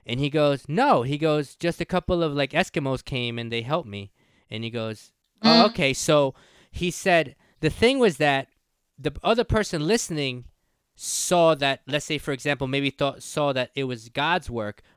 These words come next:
Speaker 1: but the atheist did not see that it, that, that it was that way. He just saw that people came and helped him.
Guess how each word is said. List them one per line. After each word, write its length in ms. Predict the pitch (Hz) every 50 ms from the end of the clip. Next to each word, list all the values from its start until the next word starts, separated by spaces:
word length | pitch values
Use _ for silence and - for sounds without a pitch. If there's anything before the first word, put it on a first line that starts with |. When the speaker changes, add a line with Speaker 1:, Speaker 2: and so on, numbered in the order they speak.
| _ -
Speaker 1:
but 160 | 143 139 -
the 160 | - 123 139
atheist 540 | 185 226 226 - - 156 143 135 127 107 113
did 160 | - 147 131
not 360 | 127 135 160 226 262 226 147 -
see 220 | - - 151 135
that 180 | 123 123 123 120
it, 360 | 120 120 - - - 113 -
that, 320 | 127 123 120 107 - 113
that 160 | 110 120 123
it 60 | 120 117
was 180 | 117 110 101
that 160 | 120 113 113
way. 100 | 110 107
He 140 | 104 127 131
just 200 | 123 131 120 -
saw 160 | - 139 123 120
that 120 | 117 117
people 300 | - - 131 - 131 120
came 260 | - - 135 120 117
and 100 | 113 104
helped 320 | 107 135 185 226 220 - -
him. 200 | - 95 98